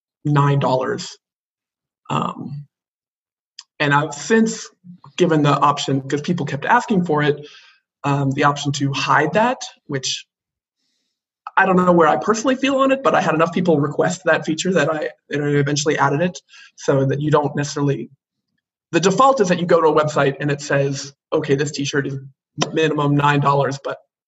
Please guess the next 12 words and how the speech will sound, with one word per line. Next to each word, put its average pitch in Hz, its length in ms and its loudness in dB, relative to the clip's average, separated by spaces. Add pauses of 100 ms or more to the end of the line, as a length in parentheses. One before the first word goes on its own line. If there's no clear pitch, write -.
(120)
pay 151 120 0
what 139 160 -2
you 139 80 -2
want." 127 280 -6 (600)
Um, 139 400 -6 (560)
but 180 180 0
you 180 100 6
can 170 320 0
customize 147 480 0
it 143 100 -6
so 143 180 -2
that - 320 -6